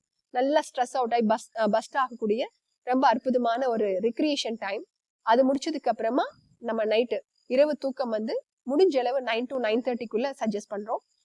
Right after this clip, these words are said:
இந்த அமைப்பு நம்மளுடைய உடலை பலப்படுத்துறதோட நாடிகளையும் பலப்படுத்தி உயிரையும் பலப்படுத்தும். So, இந்த முறைய நம்ம இங்க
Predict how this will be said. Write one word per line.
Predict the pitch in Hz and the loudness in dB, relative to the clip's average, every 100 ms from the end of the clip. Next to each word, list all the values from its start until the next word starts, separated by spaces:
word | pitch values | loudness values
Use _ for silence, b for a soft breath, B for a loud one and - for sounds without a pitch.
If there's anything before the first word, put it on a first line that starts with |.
| _ _ _ | _ _ _
இந்த | 285 302 349 330 - _ _ _ | 2 4 6 6 4 _ _ _
அமைப்பு | 240 262 302 220 175 _ _ - 240 | 2 4 2 0 -6 _ _ -8 -2
நம்மளுடைய | 233 220 | 2 2
உடலை | 214 220 254 285 508 - 196 | 4 4 4 2 0 -4 -6
பலப்படுத்துறதோட | 202 415 277 240 220 196 196 196 247 _ 220 | 0 0 2 -2 -4 -4 -2 -2 -4 _ -16
நாடிகளையும் | 208 208 269 311 285 262 254 | -8 -2 2 2 0 -2 -4
பலப்படுத்தி | 202 202 202 190 302 | -4 -4 -6 -10 -10
உயிரையும் | 226 247 277 277 311 | -4 -2 -2 -2 -4
பலப்படுத்தும். | 208 185 190 180 - _ _ _ _ _ | -4 -8 -12 -16 -20 _ _ _ _ _
So, | - 294 254 | 2 2 4
இந்த | 277 339 415 | 2 4 4
முறைய | 285 226 240 247 277 - | 2 2 2 2 0 -6
நம்ம | 226 226 | -4 -4
இங்க | 214 | -4